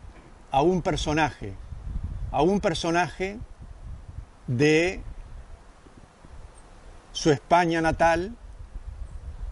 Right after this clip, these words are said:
y de sus amistades en el Río de la Plata a partir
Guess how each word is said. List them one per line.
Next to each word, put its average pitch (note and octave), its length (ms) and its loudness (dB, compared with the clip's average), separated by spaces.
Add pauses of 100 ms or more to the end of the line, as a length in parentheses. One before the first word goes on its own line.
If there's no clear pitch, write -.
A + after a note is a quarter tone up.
(420)
y E3+ 440 4 (540)
de D3 220 2
sus D3 220 0
amistades D#3 880 2 (680)
en C#3+ 160 2
el C#3+ 140 4
Río D#3 220 6
de D#3+ 60 4
la C3+ 140 2
Plata D3 540 2 (160)
a C3+ 100 -2
partir C#3+ 640 0